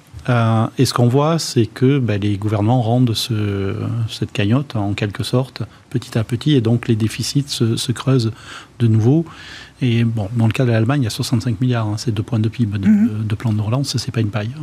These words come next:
Speaker 1: Donc, on est sur des niveaux de, qui sont de plusieurs points, euh, en, en fonction des pays. Est-ce que la hausse des taux est un problème ? Oui, évidemment, parce que ça augmente, euh, la trajectoire de la dette.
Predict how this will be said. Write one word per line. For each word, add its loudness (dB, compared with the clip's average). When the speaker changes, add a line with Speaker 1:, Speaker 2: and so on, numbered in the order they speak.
Speaker 1:
Donc, -2
on 2
est 6
sur -2
des 4
niveaux 2
de, 0
qui -8
sont 0
de 4
plusieurs -4
points, 0
euh, -2
en, -2
en 0
fonction 0
des 2
pays. -2
Est-ce 2
que 2
la 4
hausse 0
des 2
taux 2
est 0
un 4
problème ? 2
Oui, 2
évidemment, 2
parce -4
que 4
ça -4
augmente, 0
euh, -2
la 0
trajectoire -2
de 2
la 4
dette. 0